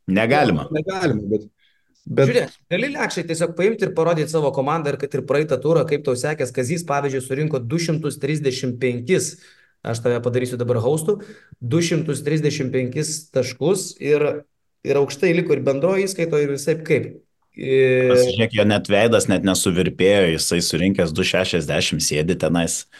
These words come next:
Speaker 1: visas pasipūtęs.
Speaker 2: Nu tai va, dvidešimt antras mano turas, kaip matom, Milutinovas daugiausiai nešęs kapitonas taškų ir kaip įprasta šį sezoną man draftas yra, jis jau traumuotas, sužaidė vienas rungtynes, mėnesiui out, visas mano toks draftų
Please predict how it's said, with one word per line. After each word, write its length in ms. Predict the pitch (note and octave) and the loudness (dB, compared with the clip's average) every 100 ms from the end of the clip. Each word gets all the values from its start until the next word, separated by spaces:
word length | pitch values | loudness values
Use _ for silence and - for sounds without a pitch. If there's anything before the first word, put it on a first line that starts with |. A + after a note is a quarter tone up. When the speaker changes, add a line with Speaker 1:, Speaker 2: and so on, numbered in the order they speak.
| - - | -20 -12
Speaker 1:
visas 240 | - E2+ D#2 | -6 -6 -4
pasipūtęs. 640 | E2+ - - F2 - - - _ C#3+ | -4 -4 -2 -2 -2 -4 -8 _ -2
Speaker 2:
Nu 60 | C#3 | 2
tai 140 | F3 | 4
va, 80 | F#3 A#2+ - | 6 2 -2
dvidešimt 540 | G#2 C3+ C3 C3 C3 | -4 0 0 2 2
antras 240 | C3+ A#2 B2+ | 4 2 2
mano 160 | B2 A2+ | 2 2
turas, 300 | C#3+ C#3 A#2 - - | 2 2 0 -6 -8
kaip 160 | A2 A#2+ | -4 -4
matom, 240 | A#2+ A#2 | -2 0
Milutinovas 800 | A#2 A#2+ B2 D#3+ C#3+ A2+ A2 - | 2 2 2 2 2 0 -2 -4
daugiausiai 800 | G#2 A#2+ A#2+ D3 C3+ C3 G#2 F#2+ | -2 0 2 4 2 0 -4 -4
nešęs 320 | A#2 B2+ A#2 - | -4 -4 -4 -2
kapitonas 420 | - - B2+ A#2+ A2+ | -2 0 0 2 -2
taškų 320 | - D#3+ F3 | -2 2 4
ir 100 | C3+ | 4
kaip 180 | C3+ C#3 | 2 2
įprasta 320 | E3 A#2+ - | 2 0 -2
šį 160 | G2+ C3 | -4 -4
sezoną 400 | - A2 C3+ A#2 G#2+ | -4 0 2 2 0
man 160 | G#2+ | -2
draftas 460 | G#2 - C3 C3 A2 | -2 -4 -2 -2 2
yra, 160 | A#2+ A#2+ | 2 4
jis 160 | A#2+ D3 | 4 2
jau 80 | B2 | 4
traumuotas, 640 | A#2 A#2 C#3+ E3+ C3+ C3 | 4 4 2 2 -2 -2
sužaidė 400 | - A#2+ A#2+ A2 A2+ | -4 0 0 0 0
vienas 180 | A#2 - | -2 -4
rungtynes, 480 | A2+ A2 D3 B2+ C3+ | -6 -6 0 0 4
mėnesiui 480 | C3 D3 C3 - A#2+ | 4 6 4 2 0
out, 320 | B2+ F#3 F#3 - _ _ _ _ - | 2 2 0 -8 _ _ _ _ -4
visas 320 | C3 C3+ C3+ | 0 2 2
mano 300 | C3 B2+ B2+ | 2 2 2
toks 160 | B2+ A2 | 2 0
draftų 320 | C#3+ C#3+ C#3 | 0 -2 -2